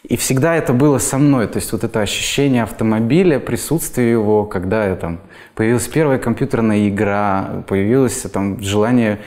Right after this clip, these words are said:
погонять на картинге, стать гонщиком. И все это дало вот в один момент такой какой-то всплеск, то, что это то, чем я вот хочу заниматься. Это именно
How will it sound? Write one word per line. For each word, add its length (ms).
погонять 380
на 120
картинге, 580
стать 320
гонщиком. 680
И 140
все 220
это 240
дало 500
вот 180
в 80
один 280
момент 340
такой 220
какой-то 600
всплеск, 580
то, 180
что 680
это 180
то, 180
чем 220
я 120
вот 140
хочу 300
заниматься. 680
Это 240
именно 420